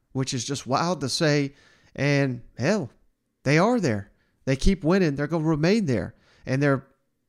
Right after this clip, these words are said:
you know, the only, if they win this ball game,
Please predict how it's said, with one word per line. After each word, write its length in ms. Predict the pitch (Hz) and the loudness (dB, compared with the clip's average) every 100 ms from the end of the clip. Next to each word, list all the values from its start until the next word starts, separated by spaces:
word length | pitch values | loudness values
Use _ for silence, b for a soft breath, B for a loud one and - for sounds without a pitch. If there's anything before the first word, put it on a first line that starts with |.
| _ _ _ - | _ _ _ -6
you 40 | 143 | -2
know, 100 | 131 | 0
the 100 | 131 | 0
only, 300 | 170 175 - _ | 0 -2 -4 _
if 160 | - 151 | -8 0
they 100 | 214 | 0
win 240 | 214 214 | 2 0
this 160 | 190 - | 0 0
ball 260 | 156 143 | 0 0
game, 280 | 117 110 107 | 0 -4 -6